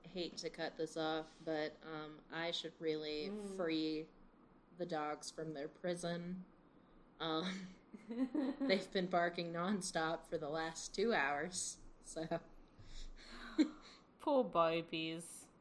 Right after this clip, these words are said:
Speaker 2: Poor babies. So, with that, and we've, we've covered all, everything. This has been a very fruitful discussion, but mostly us just laughing at things we were remembering
Speaker 1: Yeah,
Speaker 2: about
Speaker 1: yeah.
Speaker 2: the series, which I think is testament enough to, like,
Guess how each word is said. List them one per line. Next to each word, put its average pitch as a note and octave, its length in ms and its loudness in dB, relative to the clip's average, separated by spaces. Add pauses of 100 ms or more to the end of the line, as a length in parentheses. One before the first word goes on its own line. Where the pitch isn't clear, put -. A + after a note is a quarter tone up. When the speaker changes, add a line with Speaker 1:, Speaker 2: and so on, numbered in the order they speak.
(120)
Speaker 2:
Poor F4 280 4
babies. G3+ 960 2 (320)
So, B3+ 460 8
with A3+ 220 4
that, G#3+ 400 8
and B3 260 4
we've, C4 280 2
we've C#4 380 0
covered A3 360 4
all, F#3 280 6
everything. G3 680 -2
This A3+ 240 0
has A#3 380 -6
been B3 180 4
a A#3+ 60 2
very C#4 220 6
fruitful C4 480 0
discussion, A3 720 0
but C#4+ 140 6
mostly D#4+ 380 4
us G3 200 2
just - 260 -8
laughing F3 480 4
at E3 160 -4
things F3 240 -6
we F3+ 80 -4
were E3 180 -4
remembering E3+ 480 0
Speaker 1:
Yeah, D#3+ 60 -6
Speaker 2:
about E3+ 240 -4
Speaker 1:
yeah. F3 160 2
Speaker 2:
the F3 80 -2
series, F3+ 360 -2
which A3+ 160 -2
I F4+ 80 4
think A#4 220 0
is D4 160 0
testament A#3 680 2
enough G3+ 520 6
to, G3 200 2
like, F3 300 2